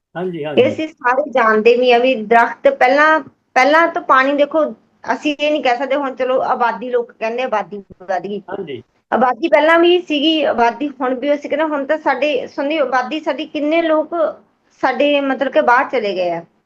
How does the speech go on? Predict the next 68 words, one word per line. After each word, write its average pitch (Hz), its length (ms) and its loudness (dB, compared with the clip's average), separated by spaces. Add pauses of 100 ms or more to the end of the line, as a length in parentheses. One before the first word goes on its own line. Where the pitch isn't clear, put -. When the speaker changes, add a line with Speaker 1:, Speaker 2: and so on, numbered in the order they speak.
(240)
Speaker 1:
ਹਾਂਜੀ, 202 260 0
ਹਾਂਜੀ। 139 380 -8 (220)
Speaker 2:
ਪੰਜਾਬ 277 480 -2
ਦੀ 349 100 2
ਆਬਾਦੀ 330 300 2
ਤਾਂ 370 160 0
ਦਿਨੋਂ 339 240 0
ਦਿਨ 349 220 -4
ਘਟ 339 240 -2
ਰਹੀ 254 280 2
ਹੈ, 226 60 -2 (460)
ਤੇ 311 60 -10
ਫਿਰ 339 100 -2
Speaker 1:
ਹਾਂਜੀ। 330 160 -4
Speaker 2:
ਪੰਜਾਬ 277 400 0
ਦੀ 320 60 -6
ਆਬਾਦੀ, 311 420 -6
ਪਹਿਲਾਂ 320 320 0
ਤਾਂ 359 120 -2
ਲੋਕ 330 220 0
ਇੱਥੇ 320 300 -4
ਸੀ 294 160 -8
ਸਾਰੇ, 220 300 2 (600)
Speaker 1:
ਹਾਂਜੀ। 165 420 -8
Speaker 2:
ਉਨੇ 320 300 6
ਹੀ 370 120 -2
ਬੱਚੇ 302 400 -2
ਸੀ 311 180 -2
ਲੋਕਾਂ 302 340 0
ਦੇ, 311 80 0
ਨੌ 285 200 0
ਨੌ, 285 140 -2
ਦਸ 277 240 -2
ਦਸ 285 180 -6
ਬੱਚੇ 269 320 -4
ਹੁੰਦੇ 254 240 -2
ਸੀ, 269 100 -8
ਹੁਣ 285 220 -4
ਤਾਂ 330 100 2
ਲੋਕਾਂ 302 280 -4
ਦੇ 294 80 -4
ਬੱਚੇ 277 300 -4
ਇੱਕ 302 120 -4
ਇੱਕ, 294 140 -6
ਦੋ 262 200 0
ਦੋ 262 140 2
ਆ। 254 60 2
ਫਿਰ 254 140 -2
ਆਬਾਦੀ 240 640 -2
ਕਿਹੜੇ 302 280 -4
ਹਿਸਾਬ 302 200 -4
ਨਾਲ 226 100 -2
ਵੱਧ 196 180 -2
ਰਹੀ 220 200 -2
ਹੈ? 226 40 -2
ਇਹੀ 262 240 -4
ਆ 302 80 0
ਕਿ 302 160 -4
ਅਸੀਂ 302 120 -8
Speaker 1:
ਹਾਂਜੀ, 415 160 -6
Speaker 2:
ਯੂ 392 80 -6
ਪੀ 269 60 -6
ਬਿਹਾਰ 269 240 0
ਤੋਂ 240 100 -6
Speaker 1:
ਹਾਂਜੀ। 240 100 -4
Speaker 2:
ਬੰਦਾ 226 180 0
ਆ 220 80 -2
ਰਿਹਾ, 233 160 -4